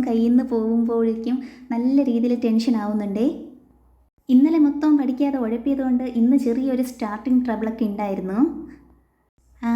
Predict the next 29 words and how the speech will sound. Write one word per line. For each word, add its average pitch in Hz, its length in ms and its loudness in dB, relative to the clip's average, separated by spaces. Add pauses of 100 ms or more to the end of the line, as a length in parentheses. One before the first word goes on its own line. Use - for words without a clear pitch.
(220)
പിന്നെ 220 460 2
കുറച്ച് 277 300 0
നേരം 269 300 0 (240)
കുറച്ച് 254 320 -4
മോട്ടിവേഷണൽ 233 640 0 (240)
വീഡിയോസും, 220 540 -2 (380)
ആ, 208 40 -6 (480)
പഠിക്കേണ്ട 220 500 -4
ടെക്നിക്സും 220 420 -4
ഒക്കെ 226 200 -4
കുറച്ച് - 260 -4
നേരം 226 300 0
മൊബൈലിൽ 214 400 -2
നോക്കി. 202 320 -6 (480)
അങ്ങനെ 262 260 2 (220)
ഞാൻ 240 160 0
കണ്ടതാണേ, 220 480 -2 (340)
ആ, - 20 -6 (320)
എങ്ങനെ 285 340 4 (320)
ലോങ് 247 320 2
അവേഴ്സ് 226 460 -2 (380)
കൂടുതൽ 269 320 2 (160)
നേരം 220 280 -2 (200)
ഇരുന്ന് 226 240 0
പഠിക്കാം 196 400 -8 (340)
എന്നത്. 202 320 -6 (360)
അതായത് 254 400 0 (240)
മടുപ്പില്ലാതെ 247 680 0
പഠിക്കാൻ 226 280 -2